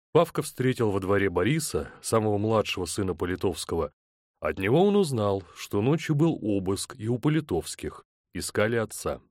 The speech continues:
Так ни с чем и вернулся Павка к матери. Устало завалился на кровать и сразу потонул в беспокойной сонной зыби.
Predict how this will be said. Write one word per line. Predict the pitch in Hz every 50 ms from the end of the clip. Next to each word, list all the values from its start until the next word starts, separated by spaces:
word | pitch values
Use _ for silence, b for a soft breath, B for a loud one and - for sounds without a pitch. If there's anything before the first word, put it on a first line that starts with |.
| _ _ _ _ _ _ _ _
Так | - 170 180 170 - 143
ни | 131 117
с | - -
чем | - - - 120 131 135 135 120 104 - _ _ _
и | 107 123
вернулся | 131 135 127 101 98 104 110 104 - - 90
Павка | - 101 101 98 - - 104
к | - -
матери. | - 90 85 80 80 - 87 78 73 69 - _ _ _ _ _ _ _ _ _ _
Устало | 104 87 - - 131 120 110 104
завалился | 90 92 98 92 92 92 101 98 90 - - -
на | 85 82 82
кровать | - 90 90 101 135 147 156 147 - b b b b b b b b
и | - 110
сразу | - - 131 160 160 139 139 131
потонул | - 127 117 - 120 120 123 123 120 113 104 - _
в | - 85 82
беспокойной | 82 92 87 - - 95 85 - 110 113 117 110 104 95
сонной | - - - 90 87 90 87 87 85
зыби. | 80 73 82 85 78 76 71 73 71